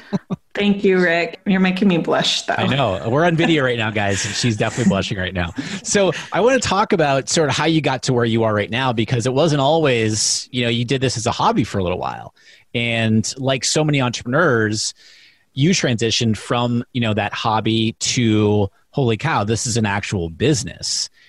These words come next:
Speaker 1: So take us back to when it was a hobby, when you decided to do it as a hobby, if you will, and then, like, "Holy cow, like, I'm actually gonna do this and make money from it."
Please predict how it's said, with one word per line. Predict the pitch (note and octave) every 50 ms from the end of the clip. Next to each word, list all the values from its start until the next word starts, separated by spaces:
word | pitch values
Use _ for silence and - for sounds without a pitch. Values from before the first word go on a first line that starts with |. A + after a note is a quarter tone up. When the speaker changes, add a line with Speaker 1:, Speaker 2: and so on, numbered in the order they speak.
| - - _
Speaker 1:
So | - - - D3+ C3 B2 A#2+ - - _ _ _ _ _ _ _ _ _ _ _
take | - F3+ F#3+ F#3
us | F#3 -
back | - C#3+ C3 C#3 -
to | - - C#3+
when | A2+ A2+ A2+
it | G#2 F#2
was | G#2 F#2+
a | G#2
hobby, | - B2+ B2+ C3 A#2 A2+
when | G#2 A2+ A2+
you | A2 G#2+
decided | G#2 G2 - - G#2 G#2+ A2 A2+ G2
to | - G#2
do | F#2+ G#2 A2+ A2 A2
it | A2 G#2+
as | G2 G#2 G2+
a | G#2+ F#2+
hobby, | - G#2 G2 G#2 G2+ G#2 G2+ G2+ - - - - - _ _
if | G#2 - -
you | A2+ G2+
will, | G2+ G#2+ G#2+ G2+ G2 - -
and | A2 G#2 G2
then, | G2+ G#2+ G#2 G#2+ G#2+ G#2+ G#2 G#2
like, | G#2 G2 F#2+
"Holy | - A2+ D#3+ F#3 C#3+ G#2+ G2+
cow, | - D#3 D#3 A#2+ F2 F2
like, | F#2 G2 F#2 - -
I'm | G#2 A2+ A#2
actually | G#2+ G#2 G#2 - -
gonna | G#2+ G2 G2
do | F#2 G2 F#2+
this | F#2+ G2 F#2+ -
and | F#2+ F2+
make | E2+ E2
money | - G2 G#2+ G2
from | - - - -
it." | C2+ A#1